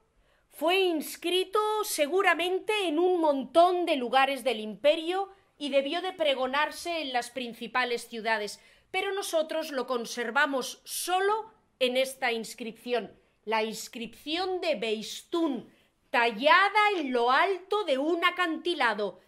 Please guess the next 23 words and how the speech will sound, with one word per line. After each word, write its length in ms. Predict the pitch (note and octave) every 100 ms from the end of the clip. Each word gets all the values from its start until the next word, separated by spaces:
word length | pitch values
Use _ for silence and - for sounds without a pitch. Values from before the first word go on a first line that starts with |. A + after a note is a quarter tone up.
| _
en 160 | B3 A#3
el 220 | A3+ A3
corazón 580 | D4+ F4 - D4+ D#4 D#4+
de 100 | E4
los 220 | A#3 -
montes 580 | B3 C4+ C4 C#4+ C4+ -
Zagros, 560 | C#4+ C4+ B3 G#3+ - _ _ A3
la 160 | A#3
cordillera 640 | C#4+ D#4+ E4+ C#4+ B3 A#3+ A#3+
que 100 | C4
separa 680 | D4 C#4+ A3+ G#3 G#3 - _
Irak 500 | E4 C#4 G#3+ - - _ _ _ -
de 140 | G#3+
Irán. 380 | F#3+ F#3+ E3+ - _ _ _ _ _ _ _ _ _ _ _ _ - - _ _
Esta 260 | D#4+ - A4+
inscripción 640 | G#4+ - D4 - D4+ D#4 D4
de 100 | A#3+
Beistún 760 | A3+ A3 - E4 F4+ F4 F4+ - _ _ _ _
es 180 | D4 D4
importantísima 1080 | F4+ C4+ C4 A#3+ A3 G#3+ - D4 - D#4 D#4
por 140 | A#3+
muchos 360 | G3+ G3+ G#3 F3+
motivos. 600 | F3+ E3+ D3+ C#3 -